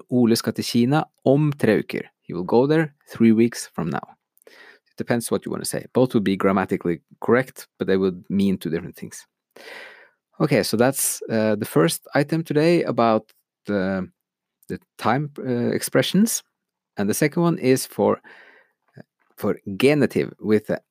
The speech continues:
S for the possessive. So, first example, if you wanna say, "The book that belongs to Lise," you can say, "Boka til Lise," the book to Lise, belonging to her, or you could just say, "Lises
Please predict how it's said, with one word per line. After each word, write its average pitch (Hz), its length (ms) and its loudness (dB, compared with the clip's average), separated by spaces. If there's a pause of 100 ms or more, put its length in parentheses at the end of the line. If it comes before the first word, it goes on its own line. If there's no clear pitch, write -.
S - 460 -2
for 98 220 2
the 90 80 -4
possessive. - 540 -4 (1300)
So, - 300 -6 (1200)
first - 220 0
example, - 440 -4 (300)
if - 120 -4
you 143 60 6
wanna 143 100 4
say, 98 300 0 (760)
"The 104 120 0
book 151 260 0
that 135 180 2
belongs 107 340 4
to 104 100 0
Lise," 104 340 0 (400)
you 131 60 -20
can 104 100 -8
say, 92 140 -2
"Boka 110 720 -2 (180)
til 123 420 -2 (160)
Lise," 117 600 0 (340)
the - 80 -4
book - 400 -2
to 98 240 -2
Lise, 101 420 -2
belonging 98 320 0
to - 120 -6
her, 160 220 2 (420)
or 180 200 6
you 175 80 4
could 151 140 2
just 131 160 4
say, 117 260 0 (120)
"Lises 127 920 0